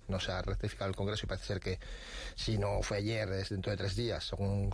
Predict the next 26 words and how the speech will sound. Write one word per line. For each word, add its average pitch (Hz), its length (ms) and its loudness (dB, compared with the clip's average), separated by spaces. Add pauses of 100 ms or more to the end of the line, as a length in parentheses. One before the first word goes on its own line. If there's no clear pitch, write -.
cómo 98 140 0
se - 80 2
cuentan 95 180 2
los 90 80 2
días, 113 220 0
no 92 100 2
habría 98 240 2
mascarilla 98 320 0
en 95 60 2
exteriores 95 360 0
ya. 113 160 0 (720)
Y, 104 600 2
bueno, 110 260 0 (160)
va 95 540 2
bajando 123 400 2
la 98 80 0
incidencia 104 560 0
en 92 140 0
casi - 180 -4
todas 101 120 2
las 101 60 0
comunidades 104 280 2
autónomas, 131 480 0 (680)
pero, 95 720 2 (360)
mm, 107 280 4
despacio, 101 540 -2